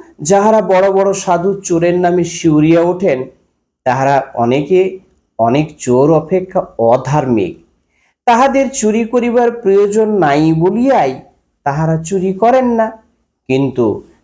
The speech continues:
তাহাদের প্রয়োজনাতীত ধন থাকিলেও চোরের প্রতি মুখ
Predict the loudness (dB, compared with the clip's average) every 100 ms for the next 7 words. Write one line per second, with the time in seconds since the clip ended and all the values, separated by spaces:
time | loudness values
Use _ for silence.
0 | _ -2 0 0 2 2 2 0 -6 -2
1 | 0 0 0 0 0 -2 -2 -2 -2 -8
2 | -10 -2 2 2 0 0 -4 -2 -2 2
3 | 2 2 0 -4 _ _ _ _ -8 -2
4 | 0 2 0 0 -4 0 2 2 2 0